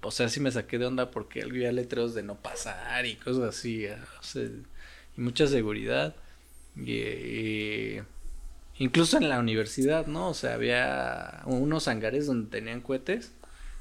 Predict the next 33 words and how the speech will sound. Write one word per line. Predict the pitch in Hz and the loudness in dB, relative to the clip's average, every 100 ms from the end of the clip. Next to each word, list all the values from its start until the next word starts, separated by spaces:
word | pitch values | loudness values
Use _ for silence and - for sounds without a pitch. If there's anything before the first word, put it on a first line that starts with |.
| - - | -12 -4
y, | 110 101 | 0 2
este, | 101 - 110 104 | 0 -2 0 0
y | 104 - - | -2 -14 2
podías | 110 110 | 2 2
pasar | - 127 - 117 | 2 2 2 0
solo | 135 127 127 | 0 0 0
con, | - 107 | -6 -6
así | 107 - 117 | -8 -6 0
con | 123 | 0
claves, | 117 123 117 127 135 - | 2 4 6 4 -2 -8
pero | - - | -12 -10
así | - 120 113 | -8 -6 0
como | 139 127 | 4 6
de | 104 | 6
la | 104 | 4
Unión | 117 131 | 2 2
Soviética, | 131 123 117 - 120 - | 2 2 0 -2 -10 -8
este, | - - - - - | -8 -10 -12 -10 -10
lo, | - 60 50 - - - - | -8 -8 -10 -14 -18 -20 -6
los, | - 58 57 57 57 - - | -2 0 -2 -4 -6 -10 -6
las | 123 101 | -2 2
chapas, | - 139 - 110 - | 4 4 4 -2 -2
¿no? | 156 - - - - - - | -6 -6 -16 -18 -18 -18 -14
O | - | -2
sea, | 113 | -2
como | - 110 110 107 107 | 0 -6 -6 -10 -4
con | 117 | 0
numeritos | 113 113 113 135 131 180 214 240 - | 0 2 2 0 4 2 4 0 -6
y | 107 | -6
le | 110 | -6
movías | 113 117 120 131 - | -8 0 2 2 4
todo | 143 139 | 4 4
mecánico | 113 - 120 143 147 220 | 2 -2 -4 -4 -8 -14